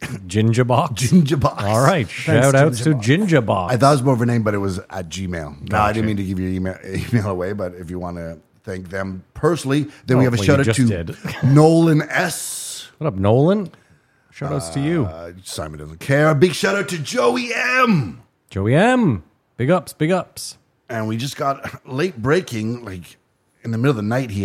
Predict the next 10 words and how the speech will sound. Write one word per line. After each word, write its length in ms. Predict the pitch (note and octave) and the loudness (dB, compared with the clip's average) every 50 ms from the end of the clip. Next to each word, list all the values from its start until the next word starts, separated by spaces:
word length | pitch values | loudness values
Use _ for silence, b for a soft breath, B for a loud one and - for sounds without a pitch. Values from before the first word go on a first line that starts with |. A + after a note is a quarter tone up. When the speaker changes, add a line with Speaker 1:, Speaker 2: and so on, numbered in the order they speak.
| G2 F2+ | -4 -4
Speaker 2:
couldn't 160 | - C3+ A2+ | -2 -2 0
help 120 | A2+ A#2 | 0 0
himself. 300 | A2+ G2 A2+ G2+ F#2+ - b b b b b b _ | -2 -2 -2 -2 -4 -4 b b b b b b _
Alex 500 | - C3 C#3 C#3+ D3 C3 G#2+ - - - - | -2 0 0 2 2 0 -2 -4 -8 -14 -14
Q, 640 | - - - - D#3+ E3 D#3 D3+ C#3+ C3 A#2+ A#2 - G2 | -14 -16 -6 -2 0 2 4 6 6 6 4 2 0 -2
ampersand, 960 | A#2 B2 C3+ G#2 B2 A2+ - - B2+ A#2 G#2+ G#2 G2+ F#2+ F#2 F2+ F2 E2+ F2 | -4 -4 -2 -2 -4 -6 -6 -6 -6 -6 -6 -6 -6 -6 -6 -8 -8 -10 -10
hashtag 680 | - A2+ A#2 B2 A#2 - - - G#2+ G2+ F#2+ F2+ F2+ - | -10 -10 -10 -10 -10 -12 -12 -10 -8 -8 -8 -8 -10 -12
X 280 | A#2 B2 A#2+ - - | -12 -12 -12 -14 -16
two 260 | - - - A#2 C#3 | -16 -14 -14 -12 -12
seven. 680 | C3 - - - - G2+ G#2 G2+ F#2 D2+ C#2+ C#2 C#2 C#2 | -12 -12 -12 -10 -10 -10 -10 -10 -12 -12 -14 -16 -20 -18